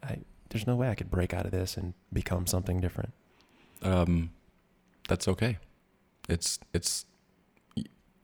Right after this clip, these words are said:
Speaker 2: it's a choice that you can make. You're not doing it wrong by saying that. You, whether you realize it or not, you will get there.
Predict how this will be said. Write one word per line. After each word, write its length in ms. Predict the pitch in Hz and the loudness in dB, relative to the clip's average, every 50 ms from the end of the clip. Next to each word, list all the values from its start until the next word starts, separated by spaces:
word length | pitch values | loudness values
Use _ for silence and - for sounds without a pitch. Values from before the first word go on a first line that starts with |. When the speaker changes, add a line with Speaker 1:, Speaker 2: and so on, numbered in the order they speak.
| _ _ - | _ _ -8
Speaker 2:
it's 120 | - - | -6 -4
a 40 | 90 | 0
choice 340 | 87 - 98 92 90 87 - | 2 6 6 6 6 4 2
that 140 | - - | -2 0
you 100 | 85 87 | 0 0
can 140 | - - 87 | 2 4 4
make. 320 | 95 117 - - - - - - - - _ - - - - - - _ _ _ _ _ _ _ _ _ _ _ _ _ _ | 4 4 2 0 -4 -14 -20 -20 -20 -20 _ -20 -20 -20 -20 -20 -20 _ _ _ _ _ _ _ _ _ _ _ _ _ _
You're 280 | - 92 90 87 85 82 | 2 6 6 8 8 8
not 320 | 82 87 92 87 - 85 | 8 6 6 6 4 4
doing 260 | 80 87 90 101 95 87 | 4 6 6 8 6 4
it 100 | 71 - | 4 6
wrong 380 | 80 87 107 101 95 95 92 | 6 6 8 6 6 6 4
by 320 | 82 82 80 78 76 76 80 | 4 4 4 4 4 2 2
saying 360 | - - - 117 113 107 87 | 0 2 2 4 4 4 4
that. 240 | 80 80 101 - - - - _ _ _ _ _ _ - - - - | 4 4 2 0 -2 -8 -20 _ _ _ _ _ _ -20 -20 -6 0
You, 500 | 92 92 92 90 92 90 87 85 82 82 - - - - - _ _ _ _ _ _ _ _ _ _ _ - | 4 6 8 8 8 8 6 6 4 0 -4 -14 -20 -20 -20 _ _ _ _ _ _ _ _ _ _ _ 4
whether 240 | - 101 107 107 110 | 8 10 10 10 10
you 160 | 98 92 87 | 8 8 8
realize 420 | 80 82 87 90 92 90 90 85 87 | 8 8 8 8 8 8 8 6 6
it 80 | 82 | 4
or 80 | 85 80 | 4 6
not, 400 | 76 76 78 87 110 - - - - - - - - _ - - - _ _ - | 6 6 6 6 4 2 -2 -8 -16 -18 -20 -20 -20 _ -20 -20 -20 _ _ 0
you 180 | - 90 90 82 | 4 6 6 8
will 180 | 92 110 98 | 10 8 8
get 220 | 82 71 85 - - | 8 6 4 2 2
there. 220 | - - - - | 0 0 0 -2